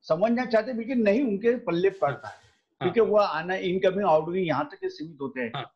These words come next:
Speaker 1: अभी
Speaker 2: हाँ।
Speaker 1: Android का माम-, पूरा टेक-, जो technically
Speaker 2: हाँ।
Speaker 1: जो मामला है, वो बड़ा वास्ट है, बड़ा हुआ है। ऐसे में आपकी ओर से ऐसे लोगों के लिए जो पढ़ना चाहते हैं, लेकिन जो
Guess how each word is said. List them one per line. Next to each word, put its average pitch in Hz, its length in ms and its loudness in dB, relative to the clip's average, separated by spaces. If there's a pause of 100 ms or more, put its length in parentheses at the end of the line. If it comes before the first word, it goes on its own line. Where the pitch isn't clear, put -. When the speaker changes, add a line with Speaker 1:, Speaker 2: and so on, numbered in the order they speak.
(100)
Speaker 1:
अभी 151 160 2
Speaker 2:
हाँ। 160 80 2
Speaker 1:
Android 147 340 2
का 175 120 2
माम-, 139 440 -4
पूरा 143 200 2
टेक-, 143 480 -8
जो 127 280 -2 (360)
technically 175 500 -4
Speaker 2:
हाँ। 175 120 0
Speaker 1:
जो 151 180 -4
मामला 135 360 0
है, 151 100 6
वो 170 100 -6
बड़ा 147 360 2 (380)
वास्ट 143 400 0
है, 143 160 4
बड़ा 131 180 2
हुआ 123 320 2
है। 104 140 -2 (360)
ऐसे 143 260 -4
में 170 320 -2 (380)
आपकी 196 380 0
ओर 135 300 2
से 160 420 -4 (180)
ऐसे 160 400 2
लोगों 139 340 0
के 135 160 -6
लिए 113 480 -4 (680)
जो 156 280 0
पढ़ना 196 520 -2
चाहते 127 380 -4
हैं, 135 220 -6 (100)
लेकिन 139 300 -4
जो 160 320 -4